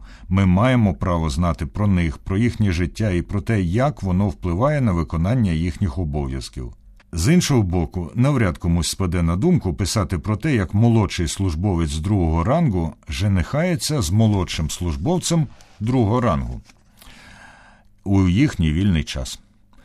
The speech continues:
Сексуальне життя приватних осіб, хоч би яке принадне,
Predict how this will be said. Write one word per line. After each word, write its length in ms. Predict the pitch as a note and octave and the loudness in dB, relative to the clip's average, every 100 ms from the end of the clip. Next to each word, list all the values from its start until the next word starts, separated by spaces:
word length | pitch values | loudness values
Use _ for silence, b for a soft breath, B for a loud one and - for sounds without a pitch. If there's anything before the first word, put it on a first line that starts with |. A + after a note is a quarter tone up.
| B B | B B
Сексуальне 640 | - G2 - A#2 G2 F#2 | -4 -2 2 2 4 2
життя 360 | E2 F#2 - F#2+ | 0 -4 -2 -4
приватних 580 | - F2+ F2+ - E2 F2 | -2 -2 -2 -2 -4 -2
осіб, 360 | D#2+ D3+ A#2+ | -2 -2 -2
хоч 240 | - F#2+ C#2+ | -2 -4 -2
би 160 | G2 | 0
яке 280 | G#2+ F#2+ F2 | 0 0 -4
принадне, 680 | - E2+ G2+ C#3+ F2+ D2 | -2 -2 0 0 -2 -4